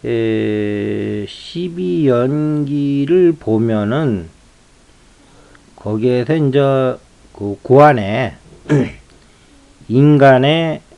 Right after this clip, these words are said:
에, 인간은 오온으로 이루어졌다고 이제 부처님이 선언을 하셨는데,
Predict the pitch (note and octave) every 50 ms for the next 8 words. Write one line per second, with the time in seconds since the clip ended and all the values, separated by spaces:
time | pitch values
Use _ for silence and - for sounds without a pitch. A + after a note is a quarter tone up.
0 | _ - G#2+ G2+ G2+ G2+ G2+ G2 G2 G2 G2 G2 F#2+ F#2+ G2 F#2+ G2 G2 F#2+ F#2+
1 | F2+ F#2 F2+ F2+ F2 F2 E2+ E2 - - - - - _ _ _ _ _ _ _
2 | _ _ _ _ _ _ - A#2+ B2+ C3+ C3 C3 C3 C3+ D3 D#3+ E3 E3 - -
3 | _ _ _ _ _ _ _ _ _ _ _ _ _ _ - B2+ C3+ C#3+ D#3 D#3+
4 | D#3 D3 B2+ B2+ A#2 A2+ A2+ A2+ A2 G#2+ G2 G2+ G2 - - G2+ G#2 A#2 D3 C#3
5 | A#2+ A#2 G2+ - A2 - - A2 G#2+ G#2 G2+ F#2+ F#2+ - B2 B2 A#2+ A#2+ A2+ G#2
6 | F#2+ F#2 G2 F#2 F2+ F2+ F#2 A2 C#3+ E3 C#3 G2